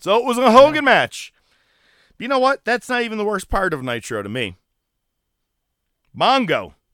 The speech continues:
Speaker 1: and his dog.
Speaker 2: Aye.
Speaker 1: Jesus.
Speaker 2: I know.
Speaker 1: But I guess it's twenty twenty or twenty twenty-one's X-Pac and his <laughs> dog.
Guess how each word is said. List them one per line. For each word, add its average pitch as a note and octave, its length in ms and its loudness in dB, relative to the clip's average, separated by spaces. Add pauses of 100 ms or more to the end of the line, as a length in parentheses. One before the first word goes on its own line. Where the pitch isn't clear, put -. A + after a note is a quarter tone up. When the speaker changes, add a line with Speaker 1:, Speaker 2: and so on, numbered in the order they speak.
(220)
Speaker 1:
and A#2+ 180 -8
his D#3+ 220 -6
dog. A2 380 -6 (140)
Speaker 2:
Aye. E2+ 360 -18 (720)
Speaker 1:
Jesus. D#2 420 -20
Speaker 2:
I F#2 140 -16
know. D#2 300 -20 (1160)
Speaker 1:
But F#3+ 280 0 (180)
I E3 100 0
guess E3+ 260 -2
it's D#3+ 220 -8
twenty D#3 380 -8
twenty D#3 500 -6
or C3+ 100 -8
twenty C#3 240 -10
twenty-one's C#3 480 -10
X-Pac C#3+ 520 -8
and C3 100 -8
his D#3 160 -6
<laughs> - 0 -
dog. - 140 -8